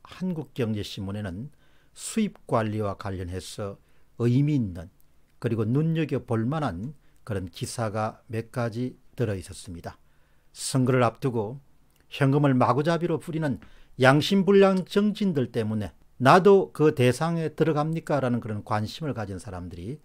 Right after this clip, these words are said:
부쩍 늘어나 있지만, 다른 한쪽에서는 소득을 만들어내는 분야에서 나오는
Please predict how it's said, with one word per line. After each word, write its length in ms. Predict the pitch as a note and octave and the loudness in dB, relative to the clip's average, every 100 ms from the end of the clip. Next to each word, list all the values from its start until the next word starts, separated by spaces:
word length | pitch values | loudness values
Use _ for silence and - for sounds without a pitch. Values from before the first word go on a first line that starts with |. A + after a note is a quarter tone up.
| _ _ - - | _ _ -20 -10
부쩍 440 | A2+ - B2 A#2 - | -10 -6 -6 -6 -6
늘어나 400 | A2+ A#2+ A#2 G2+ | -2 0 0 -4
있지만, 560 | F#2 - F#2+ G2+ C3 C#3 _ _ _ _ | -6 -12 -8 -6 -6 -10 _ _ _ _
다른 340 | A2 G#2+ B2 | -2 0 0
한쪽에서는 760 | B2+ C3 A#2 C#3 C3 - C3+ F2 - _ _ _ | 0 -4 -4 -2 -2 -2 -6 -6 -14 _ _ _
소득을 640 | - - - C#3 G3 F#3+ C3+ | -16 -6 2 4 6 6 4
만들어내는 720 | A2+ A2 A2 A#2+ G#2+ F#2+ F2+ | 0 0 -2 -2 -4 -6 -10
분야에서 520 | - G#2+ F#2 F2 - | -8 -8 -6 -10 -12
나오는 500 | F#2 F2 F2+ F2+ B2 | -10 -10 -10 -8 -8